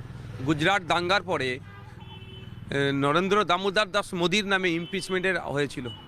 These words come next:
আলোচনা হচ্ছিল। তখন সব থেকে বেশি বিরোধী করেছিল কে? মমতা ব্যানার্জি। এটাও বাংলার মানুষকে বলবো, একটু মাথায় রাখবেন। আমি চাই তো এক দফায় হয়ে যাক, এক দফাতে হয়ে যাক। কোনো অস-, সেই ভাবতে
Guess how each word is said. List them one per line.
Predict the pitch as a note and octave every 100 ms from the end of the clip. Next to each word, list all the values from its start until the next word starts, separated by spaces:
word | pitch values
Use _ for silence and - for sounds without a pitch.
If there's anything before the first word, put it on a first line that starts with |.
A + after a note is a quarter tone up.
| -
আলোচনা | D#3 D#3 D3+
হচ্ছিল। | B2+ B2 - B2
তখন | D3 F#3+ F#3
সব | - F3 -
থেকে | G#3 F#3
বেশি | F3 F3
বিরোধী | D#3+ G3
করেছিল | G#3 G3+ G#3+ G3
কে? | G3 A3+ - - - D3
মমতা | D3 C#3+ C3+
ব্যানার্জি। | C3 B2+ A#2+ A#2 - - - - - - - - - - - - - - - -
এটাও | C#3+ E3 E3
বাংলার | D#3+ E3+ D3+
মানুষকে | E3+ - E3+
বলবো, | F3
একটু | E3+
মাথায় | E3+ C#3+ D3+ C3+
রাখবেন। | B2 B2+ C3 - - - _ -
আমি | G3 B3
চাই | C4 C4+
তো | B3+
এক | G#3+
দফায় | A3 G3+ D3
হয়ে | A#2+
যাক, | B2 - - - - - - - - - - - - -
এক | F3 G#3
দফাতে | G3 D#3+ C#3+
হয়ে | B2+
যাক। | B2+ C#3+ - - - -
কোনো | - B3+
অস-, | G#3 - - - - - -
সেই | A#3+ B3
ভাবতে | C4 C4+ D4